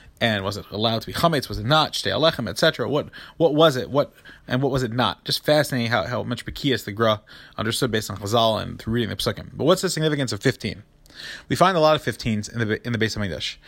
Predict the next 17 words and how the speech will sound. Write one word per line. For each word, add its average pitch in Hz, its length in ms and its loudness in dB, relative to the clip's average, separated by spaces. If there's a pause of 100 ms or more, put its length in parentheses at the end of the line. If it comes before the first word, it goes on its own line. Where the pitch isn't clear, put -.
(280)
We 123 100 0
find 151 360 2
that 123 180 -2
there 120 120 2
were 117 100 2
fifteen 147 460 -4
steps - 340 -2
that 101 120 -2
led, 123 340 2 (480)
uh, - 120 -6
from - 200 -4
the 110 80 0
Azara 117 480 2 (100)
to - 80 -4
the 87 60 -2
Ezra's 113 280 -4
Kohanim, 139 400 -2